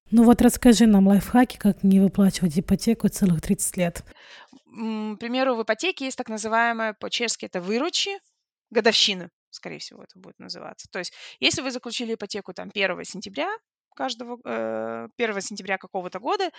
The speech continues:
Speaker 2: то через год у вас будет вот эта годовщина. И в годовщину вы можете заплатить сумму большую, чем ваша ипотечная ставка. Ваш ипотечный платёж,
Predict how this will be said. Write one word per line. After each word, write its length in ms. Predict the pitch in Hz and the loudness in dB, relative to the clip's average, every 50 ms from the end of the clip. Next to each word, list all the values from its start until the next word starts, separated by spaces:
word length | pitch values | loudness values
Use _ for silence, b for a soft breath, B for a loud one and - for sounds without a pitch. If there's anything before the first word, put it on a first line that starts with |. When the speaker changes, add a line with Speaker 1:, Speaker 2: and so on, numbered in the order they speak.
| B B B B B B _ | B B B B B B _
Speaker 2:
то 120 | - 247 247 | -6 -6 -2
через 340 | - - 254 233 220 202 202 | -2 -2 -2 -2 -4 -6 -6
год 280 | 202 233 320 403 440 - | -6 -2 -2 0 0 -2
у 40 | 285 | -2
вас 200 | 208 240 277 240 202 | 0 0 0 0 -4
будет 300 | 196 226 247 240 233 208 | -10 -10 -10 -10 -10 -10
вот 160 | 208 196 220 | -12 -10 -10
эта 140 | 220 220 214 | -10 -10 -10
годовщина. 600 | 202 185 185 180 - - - 190 - - - - _ b b b b b b b | -10 -10 -8 -8 -6 -6 -8 -8 -12 -16 -20 -20 _ b b b b b b b
И 100 | _ 240 | _ -8
в 60 | 214 208 | -4 -2
годовщину 480 | 240 233 240 226 - - 370 381 349 | 0 0 0 0 0 0 0 -2 -4
вы 80 | 285 262 | -6 -6
можете 320 | 240 262 269 - - 247 | -6 -6 -6 -8 -10 -12
заплатить 400 | 208 233 - 233 220 - 226 - | -12 -10 -10 -10 -10 -10 -12 -14
сумму 320 | - - 320 392 392 330 240 | -8 -8 -6 -4 -4 -6 -8
большую, 680 | 196 214 233 226 196 185 - - - 202 208 240 262 262 _ | -6 -6 -4 -4 -4 -4 -4 -6 -6 -8 -10 -12 -14 -14 _
чем 220 | - - 247 233 220 | -12 -10 -10 -6 -6
ваша 240 | 220 247 - - | -4 -4 -4 -6
ипотечная 400 | 233 - - - - - - - - | -8 -10 -14 -10 -10 -10 -10 -10 -14
ставка. 340 | - - - - _ - 233 | -14 -14 -14 -14 _ -8 -4
Ваш 280 | 254 247 247 - - | -4 -2 -2 -2 -6
ипотечный 760 | 262 - 240 - 254 240 - - 214 214 226 226 226 226 226 226 233 _ _ _ _ _ _ _ | -6 -10 -12 -12 -10 -12 -10 -10 -12 -12 -12 -12 -12 -12 -14 -18 -20 _ _ _ _ _ _ _
платёж, 600 | 233 208 - - 277 311 427 480 - - - | -4 -4 -2 -2 -2 -2 -2 -2 -4 -6 -8